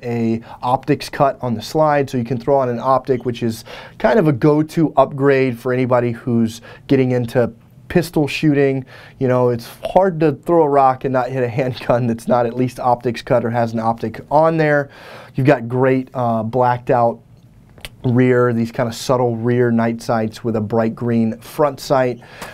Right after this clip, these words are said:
Uh, but you have this really sick compact handgun, which really maximizes the capacity.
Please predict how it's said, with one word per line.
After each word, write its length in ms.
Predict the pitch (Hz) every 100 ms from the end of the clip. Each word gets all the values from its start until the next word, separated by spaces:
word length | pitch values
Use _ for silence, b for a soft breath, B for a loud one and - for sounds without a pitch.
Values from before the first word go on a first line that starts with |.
| B
Uh, 200 | 123 127
but 320 | 123 180 -
you 80 | 143
have 220 | 131 147
this 400 | 147 135 - - b b -
really 260 | 139 160
sick 600 | 160 - - 131 - - - _ - -
compact 560 | - 131 127 147 139
handgun, 680 | - 135 120 120 117 117 104 -
which 220 | - -
really 200 | 156 160
maximizes 760 | 139 120 120 131 113 113 113 104
the 120 | 110
capacity. 640 | - 170 175 131 - -